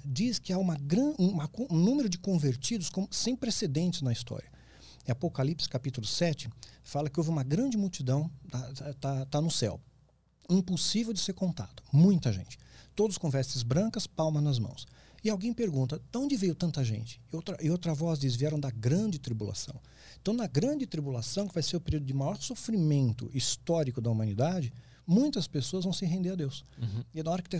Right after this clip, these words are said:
Speaker 1: tudo aca-, acabando, puxa, só tem um ca-, só tem um lugar pra você ir, pro braço de Deus.
Speaker 2: Existe alguma chance, se, se as portas da, do, do céu estão as-,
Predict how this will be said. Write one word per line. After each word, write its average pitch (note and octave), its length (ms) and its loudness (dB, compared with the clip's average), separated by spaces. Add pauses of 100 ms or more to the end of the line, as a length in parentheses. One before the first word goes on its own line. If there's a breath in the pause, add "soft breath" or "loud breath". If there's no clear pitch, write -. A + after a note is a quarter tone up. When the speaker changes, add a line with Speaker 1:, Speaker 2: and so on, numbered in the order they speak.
Speaker 1:
tudo B3 180 -4
aca-, F3 240 -4
acabando, F3 540 0
puxa, G3+ 300 -2
só E3 160 0
tem A#3+ 140 -2
um C#4+ 40 -2
ca-, - 260 -6
só A#3 120 -2
tem C#4 120 0
um E4 60 0
lugar A#3 220 2
pra E3 120 -2
você A#2 260 -2
ir, - 80 -14 (200)
pro F3 100 -8
braço D3 300 -4
de F#3+ 80 -4
Deus. A#2 300 -8 (360 loud breath)
Speaker 2:
Existe C3+ 380 -2
alguma E3 260 2
chance, C#3 400 0 (100)
se, - 240 -8
se - 180 -2
as E3 160 -2
portas D3 560 -2
da, A2+ 380 -4
do, A2 240 -6
do B2 140 -6
céu A2+ 300 0
estão A2+ 220 -4
as-, G#2+ 120 -2